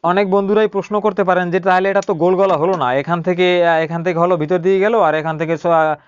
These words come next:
এখান থেকে ভিতরে গেল, আর এখান থেকে আবার এদিকে আসলো, তাহলে গোল গলা হলো না।" হ্যাঁ,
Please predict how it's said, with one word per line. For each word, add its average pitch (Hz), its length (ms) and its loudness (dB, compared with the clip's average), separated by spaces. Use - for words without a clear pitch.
এখান 160 200 0
থেকে 175 140 2
ভিতরে 196 300 2
গেল, 220 120 2
আর 196 120 2
এখান 175 220 -2
থেকে 175 180 -2
আবার 180 160 2
এদিকে 165 220 0
আসলো, 139 240 -2
তাহলে 170 240 0
গোল 175 180 0
গলা 180 180 0
হলো 165 120 -2
না।" 156 120 0
হ্যাঁ, 165 240 0